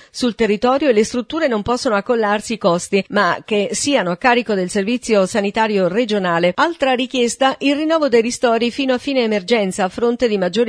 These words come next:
costi e minori entrate. Terza priorità riguarda la carenza di personale, principalmente infermieristico, dal momento che si sta già verificando un fenomeno di esodo dalle strutture verso gli ospedali che garantiscono una migliore retribuzione.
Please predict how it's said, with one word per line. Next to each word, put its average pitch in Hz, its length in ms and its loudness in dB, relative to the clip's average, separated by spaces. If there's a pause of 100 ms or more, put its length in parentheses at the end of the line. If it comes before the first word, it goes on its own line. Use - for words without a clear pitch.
costi 214 340 -2
e 220 60 2
minori 208 360 0
entrate. 175 560 -2
Terza 226 420 2
priorità 214 600 2
riguarda 269 480 2
la 247 80 2
carenza 233 420 0
di 220 120 -2
personale, 185 640 0
principalmente 208 800 0
infermieristico, 196 920 0
dal 240 260 2
momento 294 460 4
che 226 120 2
si 240 140 -2
sta 247 420 2
già 269 160 2
verificando 233 640 0
un 220 100 2
fenomeno 247 480 2
di 196 140 0
esodo 190 480 2
dalle 202 260 2
strutture 269 580 0
verso 202 320 2
gli 185 100 -2
ospedali 220 580 2
che 190 140 -2
garantiscono 240 840 0
una 220 240 0
migliore 247 640 2
retribuzione. 196 840 -2